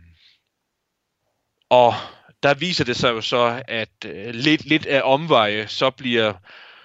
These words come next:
øh, øh, Annelie K. får mulighed for at se nogle billeder af Christa Pettersson.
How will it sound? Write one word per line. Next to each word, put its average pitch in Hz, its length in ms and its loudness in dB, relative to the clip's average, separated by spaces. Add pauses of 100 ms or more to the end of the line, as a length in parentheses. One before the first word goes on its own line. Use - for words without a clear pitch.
(280)
øh, 95 460 -8 (1800)
øh, 101 300 -2
Annelie 127 340 -2
K. 156 440 0
får 120 280 2
mulighed 131 580 -4
for 120 640 4
at 98 260 -4
se 139 300 2
nogle 107 320 -10 (1300)
billeder 131 640 4
af 113 160 -8
Christa 113 240 -10
Pettersson. 120 460 -6